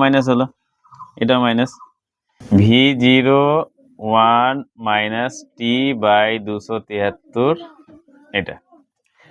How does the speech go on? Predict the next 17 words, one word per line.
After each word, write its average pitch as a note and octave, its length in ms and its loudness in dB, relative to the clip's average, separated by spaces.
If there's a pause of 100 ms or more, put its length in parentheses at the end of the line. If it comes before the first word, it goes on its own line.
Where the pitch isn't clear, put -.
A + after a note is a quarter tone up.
(200)
আমি B2 140 -2 (100)
বললাম D3 260 0 (240)
টি C#3+ 100 -8 (140)
এর D3+ 140 2
মান, D3+ 160 2 (160)
বইয়ের B2+ 260 2
দিকে B2+ 180 0
দেখবি G#2 240 0
না, F2+ 60 -6 (480)
টি C3 120 0 (140)
এর D3+ 160 0
মান D3+ 180 2 (180)
কত C3 180 -8 (140)
হলে C#3+ 260 4 (200)
এটা B2 120 2 (100)
জিরো A#2 240 2
হবে F#2+ 140 4